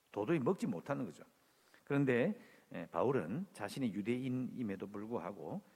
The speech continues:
시장에서 파는 것은 양심을 위하여 묻지 말고 먹어라. 사실은 알고 있지만 그래도 먹어도 된다는 거죠. 모든 것이 주님의 것이기 때문에 가하다.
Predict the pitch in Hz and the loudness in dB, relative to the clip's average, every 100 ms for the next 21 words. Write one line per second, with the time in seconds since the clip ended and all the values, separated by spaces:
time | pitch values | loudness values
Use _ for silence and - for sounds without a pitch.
0 | _ _ - - 131 160 151 - 156 175 | _ _ -16 -4 2 2 0 -2 0 2
1 | 170 - 90 95 76 - - - _ - | 0 -2 -6 -6 -8 -16 -20 -20 _ -4
2 | 90 113 175 143 98 87 78 92 - 165 | -2 -2 0 0 0 -2 -6 -10 -8 -4
3 | 160 175 180 175 165 196 - - - _ | -2 -2 -2 -2 -2 -4 -10 -14 -20 _
4 | _ _ _ _ _ _ _ _ - 139 | _ _ _ _ _ _ _ _ -8 0
5 | 196 95 107 185 131 175 185 82 - - | 2 4 4 6 4 2 0 0 -6 -6
6 | - 143 233 285 131 214 240 - - - | -4 -4 -4 -4 -2 -2 -2 -6 -16 -20
7 | _ _ _ _ _ _ _ - 95 110 | _ _ _ _ _ _ _ -10 -4 -2
8 | 127 127 107 131 123 117 95 - 92 90 | 0 0 0 -4 -2 -2 -4 -6 -10 -10
9 | 78 95 160 - - - - - | -10 -8 -10 -10 -14 -12 -12 -14